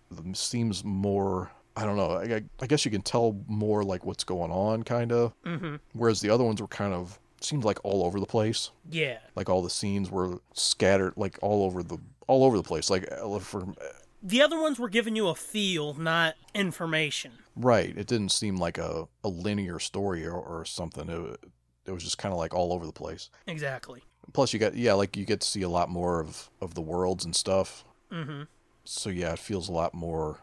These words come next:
Speaker 1: feels a lot more Star Warsy than the first couple teasers that came out.
Speaker 2: Yes.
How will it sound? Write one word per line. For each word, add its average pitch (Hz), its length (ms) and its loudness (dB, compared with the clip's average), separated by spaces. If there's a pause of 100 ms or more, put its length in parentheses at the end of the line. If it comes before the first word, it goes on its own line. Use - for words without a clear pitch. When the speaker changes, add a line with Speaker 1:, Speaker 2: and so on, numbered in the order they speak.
(140)
Speaker 1:
feels 120 220 2
a 117 60 4
lot 110 140 8
more 101 120 -2
Star 90 320 0
Warsy 82 320 -6
than 82 140 -12
the 82 80 -12
first - 580 -8
couple - 280 -6
teasers 78 440 -8
that - 100 -16
came 82 220 -12
out. 80 240 -8 (180)
Speaker 2:
Yes. - 720 -4